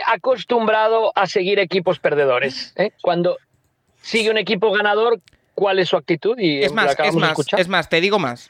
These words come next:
Speaker 2: Si tú me dices ahora mismo, "Oye, Paco, que sepas tú que he ido al futuro", ¿vale? Y los Browns van a jugar la final de conferencia. No me extrañaría.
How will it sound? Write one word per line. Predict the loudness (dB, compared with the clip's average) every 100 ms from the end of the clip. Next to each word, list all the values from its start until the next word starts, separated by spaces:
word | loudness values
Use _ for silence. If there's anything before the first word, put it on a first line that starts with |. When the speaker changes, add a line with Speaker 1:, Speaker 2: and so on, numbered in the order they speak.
| _ -14
Speaker 2:
Si | -6 -4
tú | -2
me | -2
dices | -2 -4 -2 0
ahora | 2 2
mismo, | -2 -6 -4 2
"Oye, | 2 4
Paco, | 2 0 -8 -8 _
que | -2 0
sepas | 2 0 0
tú | 0
que | 2
he |
ido | 2
al | 2
futuro", | 0 2 2 0 _ _ _ 0
¿vale? | 0 0 -8 _ _ _
Y | -2 2
los | 2
Browns | 4 4 2 0
van | 0 0
a |
jugar | 0 0 0
la |
final | 0 0 0
de |
conferencia. | -2 -4 -6 -8 -14 -14
No | -4
me | -4
extrañaría. | -2 -4 -4 -8 -10